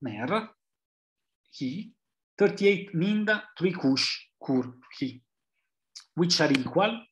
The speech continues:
to one thousand six hundred eighty meters for the long side and, uh, two hundred twenty-nine, uh, meters for the short side,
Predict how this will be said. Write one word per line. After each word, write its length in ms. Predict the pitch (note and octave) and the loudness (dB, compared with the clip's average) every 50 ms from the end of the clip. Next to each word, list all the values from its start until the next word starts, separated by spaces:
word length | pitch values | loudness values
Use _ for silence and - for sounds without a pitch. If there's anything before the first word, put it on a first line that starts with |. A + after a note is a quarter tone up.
| _ - | _ 0
to 240 | - C#3+ B2 - - - - - - _ - - - | 2 2 2 2 -4 -14 -20 -20 -20 _ -16 -12 -4
one 260 | D3+ D#3+ D#3+ D#3 D3+ | -2 0 0 0 2
thousand 380 | - E3+ D#3+ D3 B2+ A#2 B2 A#2 | 2 4 6 6 4 2 0 -4
six 260 | - C#3+ C3 - - | -4 -6 -6 -4 -4
hundred 380 | - C#3+ C3+ B2 A#2+ A2+ A#2 A#2 - | -4 -4 -4 -4 -6 -6 -10 -12 -12
eighty 720 | - D3 A#2+ A#2 A#2+ D#3+ C#3+ C3 B2+ - - A#2 A2+ - _ _ - | -8 -8 -8 -6 -2 0 0 0 0 -2 -6 -12 -12 -12 _ _ -2
meters 580 | D3 D#3 G3 A#3 A3+ A#3+ A#3+ A#3 A#3+ - - C4 C4 C4 - - _ _ _ _ _ _ | 0 0 2 4 4 4 4 4 2 -2 0 0 0 -2 -4 -10 _ _ _ _ _ _
for 160 | - - B2+ | -2 -2 -2
the 140 | A#2 A#2 B2 | 2 2 4
long 240 | C3 D3 D#3 C3+ A#2+ | 6 6 6 4 2
side 520 | A#2 - - A#2+ A2 G#2 A#2 D3 E3+ F3 G3 F#3+ - _ - - _ _ _ - | -2 -2 -4 -4 -6 -6 -6 -6 -6 -6 -10 -12 -14 _ -20 -20 _ _ _ -2
and, 300 | F#3+ F3+ E3+ D#3+ D3+ D3+ - - | 2 2 4 2 2 -2 -4 -2
uh, 640 | D#3+ C#3 C3+ C3 C3 B2+ B2+ B2+ B2 B2+ B2+ B2 B2 B2 B2 B2 B2 B2 _ A#2 A2+ A2+ A2+ A2 - - _ _ _ - - _ _ _ _ _ - | 0 2 2 4 4 4 4 2 2 0 0 -2 -4 -6 -10 -16 -18 _ _ -18 -16 -14 -14 -14 -16 -16 _ _ _ -20 -20 _ _ _ _ _ 4
two 100 | E3+ F3 | 6 6
hundred 500 | E3 D#3+ D#3 C#3+ C#3 C3 C3 B2 A#2 - | 6 6 4 2 0 0 0 -2 -2 0
twenty-nine, 580 | - C3+ C3 - C#3 C3+ C3+ C3 B2 A#2 A#2 - _ _ _ _ - | -2 -4 -2 0 0 0 2 0 0 -2 -4 -12 _ _ _ _ -8
uh, 720 | C3+ B2 A#2 A#2 A2+ A2+ A2+ A2+ A2+ A#2 A#2+ A#2+ G#2+ G#2+ G#2 | -6 -4 -4 -4 -4 -4 -4 -6 -8 -8 -10 -12 -12 -10 -2
meters 640 | C#3+ C3+ A#2+ A#2+ B2+ A2+ A2+ - - - - - _ _ _ _ _ - | 2 2 2 2 0 -4 -4 -4 -8 -8 -8 -12 _ _ _ _ _ -2
for 80 | D3+ | -2
the 140 | C3+ C3 B2+ | 2 4 4
short 360 | B2 - - C3 A#2 A2 A2 | 4 4 2 2 0 0 -2
side, 380 | - - - - A2 G#2+ G#2 - | -2 -2 -2 -2 -4 -12 -14 -16